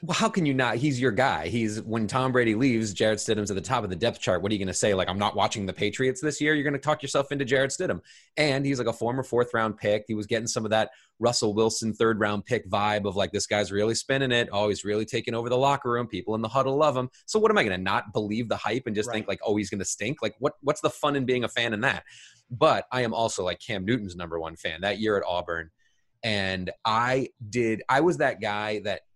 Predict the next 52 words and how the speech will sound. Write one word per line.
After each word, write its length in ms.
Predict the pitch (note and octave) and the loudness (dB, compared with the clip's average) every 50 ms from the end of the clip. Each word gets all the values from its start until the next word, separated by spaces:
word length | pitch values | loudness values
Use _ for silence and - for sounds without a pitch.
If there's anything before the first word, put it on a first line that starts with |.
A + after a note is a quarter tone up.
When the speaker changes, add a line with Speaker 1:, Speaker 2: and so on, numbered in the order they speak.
| _ - | _ 0
Speaker 1:
every 440 | C3+ C3+ B2+ G#2 G#2+ A#2+ C3 C3 B2+ | 0 0 0 -2 -6 -6 -4 -4 -4
year 460 | A#2 G2+ F#2+ A2+ A#2 G#2 F2+ D#2+ E2+ | -4 -4 -2 0 0 0 0 -2 -4
I 80 | F#2+ | -6
had 240 | F2+ - A#2 G2 F#2 | -4 -4 -4 -4 -4
to 60 | G2 | -4
have 200 | F#2 G2 F2+ F2+ | -4 -4 -4 -4
him 120 | F2 F#2 F2 | -6 -8 -12
in 80 | E2+ | -10
fantasy, 500 | - F#2 F2+ F2+ F#2 - - A#2+ A#2 A#2 _ _ | -8 -8 -8 -8 -8 -8 -6 -8 -8 -8 _ _
Cam 200 | - A#2+ A2+ A2+ | -8 -6 -4 -4
Newton, 260 | A2 A2+ A2+ B2+ B2+ - _ _ _ _ _ - | -4 -6 -6 -8 -12 -14 _ _ _ _ _ -4
'cause 100 | - B2+ | 0 0
I 80 | A2+ | 2
was 140 | A2+ A#2 A2+ | 2 2 2
like, 180 | A2+ G#2 - - | 0 -2 0 -2
"I 100 | B2+ C3 | -2 -2
don't 140 | C3 B2 - - | -2 -2 -4 -2
Speaker 2:
He 60 | B2+ | -2
was 100 | A#2+ A2 | 0 2
Speaker 1:
care. 100 | G#2 G#2 | 2 2
Speaker 2:
incredible. 420 | G3+ A3+ C#4 D4 B3 C#3+ - - - _ - | 2 2 2 0 0 -4 -6 -8 -12 _ 0
Speaker 1:
I 80 | C#3+ D#3 | 2 2
don't 100 | E3 - | 2 2
care 160 | - D3+ C#3+ | 2 2 2
if 80 | C3+ | 4
he 60 | - B2+ | 2 2
has 140 | A#2 G#2+ | 0 0
two 180 | - - C3+ B2+ | -2 -4 -2 -2
or 60 | A#2 | -2
three 160 | - B2 A2+ | -2 -2 -2
weeks 260 | A2 G2+ A2 G#2 - G#2+ | 0 0 -2 -2 0 0
off. 140 | G2+ G2 | 0 0
He's 100 | - G#2 | -2 -4
gonna 140 | G2 A2+ G#2+ | -6 -4 -4
have 160 | G#2 A2 G2 | -4 -4 -2
that 180 | F#2 F#2+ E2+ - | -2 -2 -2 -2
one 240 | F2 G2+ G#2+ G#2 G2 | -4 -4 -4 -4 -2
week 220 | G2 G#2 G2 - | -4 -4 -4 -4
where 80 | F#2+ F2+ | -4 -4
he 40 | F2 | -4
has 120 | E2 - | -4 -6
forty-five 560 | - A2 G#2 G#2 G2+ - G2+ F#2+ F#2 E2+ - | -4 -2 -2 -2 -2 -2 -2 -2 -2 -4 -6
points 320 | - G#2 G2 F#2 F2 - F#2 | -6 -8 -6 -6 -8 -10 -10
and 80 | F#2 | -12
he's 80 | E2+ - | -10 -8
gonna 200 | G2+ G#2+ G#2+ - | -8 -8 -8 -6
<laughs> 40 | - | -4
win 260 | A#2+ C3 C#3+ C#3+ A#2 | -4 -4 -2 -2 -2
you 80 | A2+ | -2
three 240 | A2 - A2 A2 G#2+ | -4 -4 -4 -4 -4
weeks 300 | G#2 G#2 G#2+ G#2 - - | -2 -2 -4 -6 -6 -8
straight." 300 | - G#2+ G2 F#2+ F#2 - | -6 -4 -2 -2 -4 -6